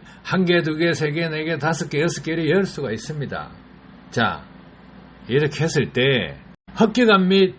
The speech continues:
배기관에 와류기를 많이 여으면 어떤 효과가 나옵니까? 정방향 공기 흐름 저항이 생깁니다.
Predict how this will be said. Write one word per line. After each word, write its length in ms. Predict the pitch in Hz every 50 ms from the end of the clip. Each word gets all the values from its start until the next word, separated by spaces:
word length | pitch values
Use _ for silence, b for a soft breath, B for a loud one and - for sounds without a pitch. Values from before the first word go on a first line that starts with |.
| - -
배기관에 760 | - 127 127 127 143 143 135 143 143 143 147 165 180 185 - -
와류기를 640 | - 117 110 117 120 131 135 139 147 147 156 156 156
많이 500 | 135 117 110 120 127 143 156 160 156 147
여으면 720 | 160 190 196 185 170 147 143 165 185 175 143 107 85 71 71 - - - - - - -
어떤 360 | 101 120 139 - 214 214 208
효과가 320 | 208 202 202 208 185 185
나옵니까? 640 | 170 151 139 139 135 127 117 - 131 127 139 151 147 - - - - - - - - - - - - - - - - - - - - - - - - - - - - - - - - - - - -
정방향 800 | - - 139 156 170 175 175 202 220 220 226 226 226 226 220 202
공기 360 | - 185 208 214 214 208 208
흐름 340 | 175 143 175 185 190 185 165
저항이 360 | - 120 113 120 143 175 202 180
생깁니다. 600 | 175 185 170 160 139 113 101 85 80 80 78